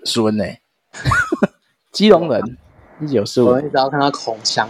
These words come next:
Speaker 2: 差的大概都是。
Speaker 1: 是哦。
Speaker 2: 嗯。
Speaker 1: 哦，但我觉得是孔家的辈分制啊，因为我认识蛮多孔家的，都是这些辈分制在走。然后我觉得这本书刚刚有一个，呃，在前几章有一个可以去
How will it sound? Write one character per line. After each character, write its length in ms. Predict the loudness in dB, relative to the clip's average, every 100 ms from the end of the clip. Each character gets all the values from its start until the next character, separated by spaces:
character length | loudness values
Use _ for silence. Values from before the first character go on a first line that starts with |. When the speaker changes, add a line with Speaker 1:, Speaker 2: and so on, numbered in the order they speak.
| -6
Speaker 2:
差 300 | -2 2 2
的 120 | 2
大 140 | 2
概 140 | 2 -2
都 80 | -4
是。 560 | -20 _ -20 -20 -2
Speaker 1:
是 80 | 2
哦。 180 | 2 -2 -16 _ _ -10
Speaker 2:
嗯。 200 | -8 -8 -12 _ _ -20 -16
Speaker 1:
哦， 260 | -12 -14 -14 _ _ _ _
但 140 | 2 2
我 40 |
觉 140 | 4 4
得 140 | 4
是 100 | 2
孔 220 | -4 -6
家 140 | 0 2
的 100 | 4
辈 160 | 2
分 220 | 2 0 0
制 220 | -4 -2
啊， 260 | -2 -6 -14 _ _ -12
因 80 | 0
为 60 |
我 60 | 4
认 100 | 4
识 140 | 4
蛮 160 | 0 2
多 140 | 2
孔 260 | 2 -2 -4
家 220 | 0 0
的， 100 | 0
都 160 | -2 -2
是 100 | 2
这 140 | 2
些 160 | 4 2
辈 160 | 2
分 180 | 0 -2
制 140 | -4 0
在 220 | 0 0
走。 180 | -6 -14 -16 _ _ _ -2
然 120 | 2
后 100 | 2
我 60 |
觉 140 | 2 2
得 60 |
这 100 | 2
本 180 | 0 -2
书 180 | -2 -2
刚 200 | 0 4
刚 160 | 2 2
有 160 | -6 -6
一 140 | -4 -4 2
个， 420 | 6 6 6 4 2
呃， 920 | 2 4 4 4 4 4 4 4 2 -2 _
在 560 | 0 2 4 4 2 0
前 200 | -4 -6
几 160 | -6
章 300 | -2 0 0
有 140 | -4 -6
一 60 | -2
个 120 | -2
可 240 | 0 2
以 140 | 2 0
去 420 | -6 -4 -6